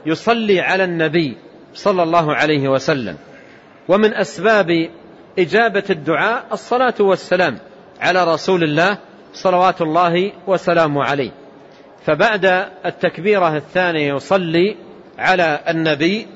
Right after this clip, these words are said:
صلى الله عليه وسلم، ثم بعد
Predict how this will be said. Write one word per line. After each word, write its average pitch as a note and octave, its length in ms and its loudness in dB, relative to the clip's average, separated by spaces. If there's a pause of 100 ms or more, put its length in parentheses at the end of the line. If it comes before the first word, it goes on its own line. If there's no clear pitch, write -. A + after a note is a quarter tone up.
(240)
صلى F#3 280 -2
الله E3+ 300 2
عليه D#3 340 0
وسلم، G#3 560 0 (720)
ثم B3 240 2
بعد G#3+ 520 2